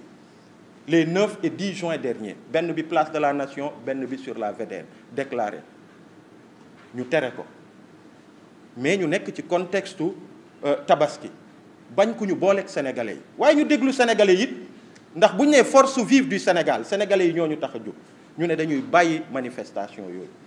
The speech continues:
dàqal leen ba jëmmi jamono. Tey nag, ñu ngi woote pour un grand rassemblement pacifique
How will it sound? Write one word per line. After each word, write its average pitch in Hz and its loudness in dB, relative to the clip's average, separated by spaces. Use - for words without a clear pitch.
dàqal 147 -2
leen 117 -6
ba 135 -4
jëmmi 143 -4
jamono. 82 -12
Tey 123 -2
nag, 123 -2
ñu 123 -10
ngi 123 -6
woote 139 -2
pour 127 -8
un 107 -10
grand 151 -4
rassemblement 131 -4
pacifique - -12